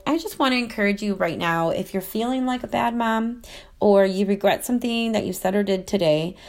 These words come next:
to let it go. And to know that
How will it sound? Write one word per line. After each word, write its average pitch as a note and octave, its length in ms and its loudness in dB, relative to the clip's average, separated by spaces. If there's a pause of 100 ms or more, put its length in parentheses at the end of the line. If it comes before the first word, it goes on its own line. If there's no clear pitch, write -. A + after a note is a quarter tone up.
(240)
to - 140 -4
let A#3 220 4
it F4+ 140 0
go. F3+ 420 4 (880)
And G#3+ 260 4
to A#3 80 -2
know G3 300 4
that E3+ 480 4